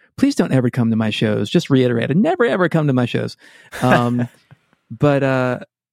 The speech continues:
yeah, I mean, I, I discovered music originally through musical theater. Um, and, and, well, what was on the radio, right? So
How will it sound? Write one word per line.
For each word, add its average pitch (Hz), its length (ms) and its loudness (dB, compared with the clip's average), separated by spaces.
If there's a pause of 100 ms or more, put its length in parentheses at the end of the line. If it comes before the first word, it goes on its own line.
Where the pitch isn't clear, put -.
(340)
yeah, 170 400 0
I - 160 -4
mean, 139 420 -2 (240)
I, 196 200 -6
I 151 160 2
discovered 160 580 0
music 151 400 0 (560)
originally 139 440 2
through 139 160 0
musical 127 320 0
theater. 120 460 -2 (840)
Um, 110 360 -2
and, 135 200 0
and, 131 140 2
well, 135 140 2
what 143 140 -2
was 123 100 0
on 127 80 2
the 120 80 0
radio, 117 300 0
right? 113 320 -4
So 110 340 -2